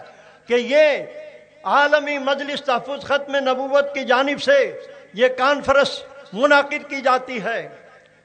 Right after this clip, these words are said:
کی جا رہی ہے، جس کے لیے آج کئی اللہ کو پیارے ہو گئے، ترپن کی تحریک میں کئی شہید ہو گئے، عطا اللہ شاہ صاحب بخاری رحم اللہ نے،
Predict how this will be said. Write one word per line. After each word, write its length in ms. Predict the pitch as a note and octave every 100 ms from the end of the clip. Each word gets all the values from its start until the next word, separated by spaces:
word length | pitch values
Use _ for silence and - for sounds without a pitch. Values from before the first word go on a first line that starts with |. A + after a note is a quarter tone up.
| -
کی 140 | D4+
جا 200 | C#4+ C#4
رہی 300 | C4+ A#3 C4 G#3+
ہے، 200 | A#3 A3 D#3 - - -
جس 260 | D#3+ D4+ -
کے 180 | D4 D4
لیے 320 | D4 D4+ D4+ B3 E3 - - - -
آج 420 | G#3 B3 D4 C#4+ -
کئی 240 | B3+ D4 D4
اللہ 300 | C#4 D4 C#4+
کو 80 | C#4 C#4+
پیارے 280 | C4+ C#4 C#4+
ہو 160 | A3+ C#4
گئے، 220 | C#4 C#4 G3+ - -
ترپن 420 | B3+ C4 C4 C#4+ C#4
کی 120 | C#4
تحریک 520 | C#4 C4 A#3+ D4+ D4
میں 180 | C4+ C#4+ C4+
کئی 160 | C#4 C#4
شہید 440 | - B3+ C4 D4+
ہو 160 | A#3+ C4+ C4+
گئے، 200 | C#4+ G#3+ - -
عطا 260 | A3+ B3+ C#4
اللہ 240 | C#4 C#4 C4
شاہ 180 | C4+ C4+
صاحب 200 | C#4 C4+
بخاری 480 | C4 B3 C4 C#4
رحم 240 | C4 A#3 C4
اللہ 260 | C4 C4 C4
نے، 160 | C4